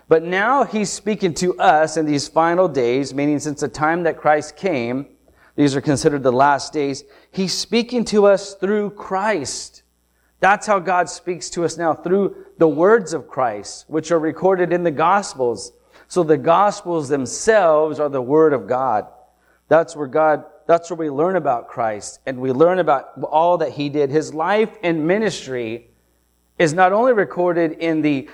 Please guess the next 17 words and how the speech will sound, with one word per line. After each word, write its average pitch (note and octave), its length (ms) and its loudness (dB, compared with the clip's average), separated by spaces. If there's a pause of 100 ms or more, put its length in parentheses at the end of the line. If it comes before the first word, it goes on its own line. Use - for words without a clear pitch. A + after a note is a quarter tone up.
(140)
Gospels, C3 760 0
but C3+ 140 -4
at C#3+ 180 0
times E3 540 -8 (240)
it's, - 260 -2 (920)
it's, C3 280 -4
uh, C3 200 2
written D#3 280 2
about C3+ 400 2
in C3+ 120 -4
the C3 180 -4
other D#3 340 2
letters C3+ 460 -2
of C3+ 380 0
the B2+ 100 0
New C#3 320 -2
Testament. A#2 720 -8